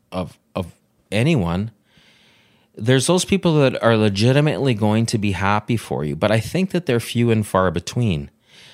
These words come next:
I think that this, you know, watching people fall, like, people love a car crash, you know, people love seeing, I don't know if it's ever happened, but the, that guy's climbing up the tower. Remember those,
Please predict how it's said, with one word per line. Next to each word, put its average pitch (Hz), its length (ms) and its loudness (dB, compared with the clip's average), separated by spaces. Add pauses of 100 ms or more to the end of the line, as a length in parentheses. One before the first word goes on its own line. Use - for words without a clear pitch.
(200)
I 101 120 2
think 139 400 -2
that 104 380 0 (400)
this, 110 460 0 (760)
you 113 80 2
know, 98 260 2 (460)
watching 110 560 0
people 117 400 -4
fall, 95 640 -2 (120)
like, 104 160 -6
people 139 280 -2
love 120 240 2
a 117 60 0
car 131 400 -2
crash, 85 580 -4 (560)
you - 80 -8
know, 101 260 -2 (280)
people 120 340 -2
love 110 240 4
seeing, 117 560 0 (1000)
I 98 100 0
don't 92 140 -2
know 92 80 -2
if 87 120 -6
it's 92 160 -4
ever 80 160 -2
happened, 98 440 -2
but 87 140 -8
the, 95 100 -2
that 101 280 -4
guy's 101 280 -2
climbing 101 420 -2
up 101 140 -4
the 95 80 -6
tower. 95 420 0
Remember 123 260 0
those, 131 300 0